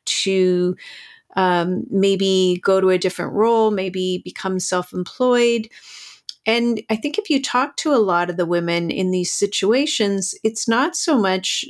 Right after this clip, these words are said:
that the work was the biggest stressor. It was that trying to maintain everything at once was the biggest stressor. And just really being able to manage their lifestyle is why they feel like they have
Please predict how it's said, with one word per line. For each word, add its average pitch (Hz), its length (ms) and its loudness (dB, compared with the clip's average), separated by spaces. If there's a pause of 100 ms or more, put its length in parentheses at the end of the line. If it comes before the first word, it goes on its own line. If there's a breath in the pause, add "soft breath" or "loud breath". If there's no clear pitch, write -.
that 202 360 0
the 185 400 4
work 190 640 0
was 185 460 2
the 185 100 0
biggest 185 440 0
stressor. 185 720 0
It 202 200 2
was 190 400 0
that 196 320 0
trying 214 340 0
to 240 60 4
maintain 208 640 2
everything 180 640 -2
at - 180 -2
once - 540 -4
was 180 220 -2
the 190 80 0
biggest 180 420 0
stressor. 175 540 -4
And 185 380 0 (420 loud breath)
just - 240 0
really 226 300 4
being 208 260 2
able 185 280 2
to - 140 -6
manage 180 460 -2
their 175 160 0
lifestyle 175 920 0
is 180 300 -2
why 180 380 2
they 180 160 -2
feel 180 420 0
like 175 280 -2
they 175 140 0
have 165 280 -4